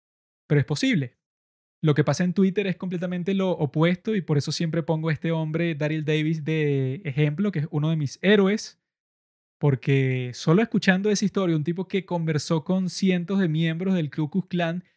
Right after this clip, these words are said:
siendo negro y los convenció de que los negros no son inferiores, cuando estos tipos están que si nacen en ese grupo, pues en un grupo de racistas locos, supremacistas blancos.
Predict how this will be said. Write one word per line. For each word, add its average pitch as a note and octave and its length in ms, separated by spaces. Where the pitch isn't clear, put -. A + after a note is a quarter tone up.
siendo F3 360
negro F#3 480
y E3 60
los D#3 140
convenció D#3 840
de F3 80
que F#3+ 100
los D#3+ 160
negros D3+ 320
no F3+ 120
son F3+ 140
inferiores, F#3 680
cuando C3+ 200
estos C3 200
tipos D3+ 300
están C#3 280
que E3 80
si E3 400
nacen D#3+ 580
en E3 100
ese D3+ 220
grupo, F3 320
pues D#3 200
en D3 80
un C#3 100
grupo D#3 240
de F3+ 80
racistas D#3+ 580
locos, F3 600
supremacistas D3 640
blancos. F#3+ 560